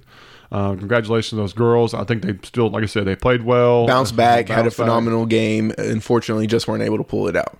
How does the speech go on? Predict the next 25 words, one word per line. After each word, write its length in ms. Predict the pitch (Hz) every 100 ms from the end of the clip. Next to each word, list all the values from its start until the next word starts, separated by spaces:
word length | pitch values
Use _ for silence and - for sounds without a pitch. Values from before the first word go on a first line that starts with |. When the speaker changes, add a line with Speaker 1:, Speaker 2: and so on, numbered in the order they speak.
| -
Speaker 1:
Absolutely. 540 | 107 - 110 107 104
Uh, 220 | 101 101 98
but 140 | 101
yes, 340 | 131 110 - -
um, 960 | 107 110 107 104 104 98 107 - - -
and 180 | 110 107
the 120 | 101
Center 240 | - 170
Hill 140 | 151 139
girls 440 | 135 135 131 117
won 140 | 117 139
the 60 |
ball 200 | 123 120
game, 340 | 113 117 113 113
and 220 | 107 104
they 200 | 107 135
will 240 | 143 139 127
advance 800 | 110 104 101 113 117 123 - -
and 220 | 110 98
play 520 | - 120 113 123 131
Starkville 920 | - - - - 147 156 - 123 147 -
at 260 | 113 135 -
Starkville 840 | - 202 185 151 - 104 101 175 _ _ - - - - -
Monday 580 | 95 104 135 156 160 160
night, 540 | 139 175 202 -